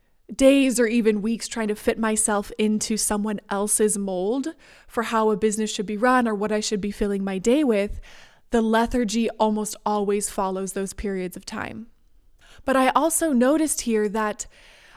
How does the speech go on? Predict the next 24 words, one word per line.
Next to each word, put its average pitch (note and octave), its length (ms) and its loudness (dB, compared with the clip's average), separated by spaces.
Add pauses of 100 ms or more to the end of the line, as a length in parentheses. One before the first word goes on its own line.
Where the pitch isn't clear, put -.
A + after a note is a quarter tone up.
(140)
I B3 200 4
do D4 240 4
have E4 160 2
a F4 60 2
tendency A3 560 -2
to A#3+ 160 -4
get G#3 300 -4
really A3 460 2
hyper-focused G#3 1080 -2
on G#3 180 -2
projects. A3+ 680 -4
And A#3 280 2 (600)
so A#3+ 420 6
s-, - 300 -6 (160)
I B3 120 6
might B3+ 480 2
get A#3+ 200 0
this A3+ 180 0
new A3+ 140 2
project B3+ 420 4
that A3+ 120 0
I'm G#3+ 140 0
working G#3 360 -2
on C4 300 0